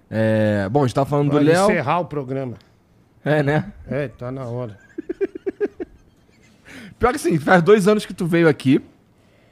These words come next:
Speaker 1: É, eu tava pensando, porra, caraca, o Danilo faz mó tempão que ele não vem aí e tal.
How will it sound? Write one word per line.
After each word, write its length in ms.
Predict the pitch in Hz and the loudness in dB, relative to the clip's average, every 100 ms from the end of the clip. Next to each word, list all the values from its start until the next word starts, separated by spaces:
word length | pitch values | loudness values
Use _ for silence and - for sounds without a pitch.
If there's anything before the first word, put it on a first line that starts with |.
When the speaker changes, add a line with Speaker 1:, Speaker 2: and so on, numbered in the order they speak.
| - | -4
Speaker 1:
É, 720 | 113 113 113 110 110 107 101 - - - - | 2 4 4 4 2 2 0 -4 -14 -14 -2
eu 100 | 127 | 2
tava 140 | 151 | 4
pensando, 300 | 151 135 131 | 2 0 0
porra, 200 | 185 165 | 2 2
caraca, 380 | 160 143 165 131 | 2 0 0 0
o 20 | |
Danilo 240 | 131 147 | 0 0
faz 160 | 165 139 | -2 -2
mó 80 | 151 | -2
tempão 280 | 175 156 170 | -4 -6 -6
que 80 | |
ele 100 | 165 | -6
não 100 | 156 | -6
vem 160 | 131 143 | -4 -4
aí 200 | 127 131 | -2 -2
e 40 | |
tal. 400 | 143 117 139 160 | -2 -6 -6 -8